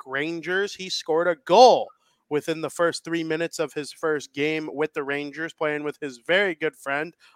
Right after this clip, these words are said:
Artemi Panarin, on their top line in New York,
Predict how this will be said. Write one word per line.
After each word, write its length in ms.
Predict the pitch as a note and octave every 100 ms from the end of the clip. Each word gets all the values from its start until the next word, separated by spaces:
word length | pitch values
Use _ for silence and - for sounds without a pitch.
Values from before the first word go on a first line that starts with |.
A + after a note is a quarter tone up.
| -
Artemi 560 | D3 C3 - D3+ D3 C#3+
Panarin, 540 | C#3+ C#3 C#3+ E3 F#3
on 220 | C#3+ C#3
their 160 | C3+ B2+
top 360 | - C#3 C3
line 380 | C3 B2+ C3+ D3+
in 220 | C#3 C#3
New 80 | C3
York, 380 | B2 B2+ F#3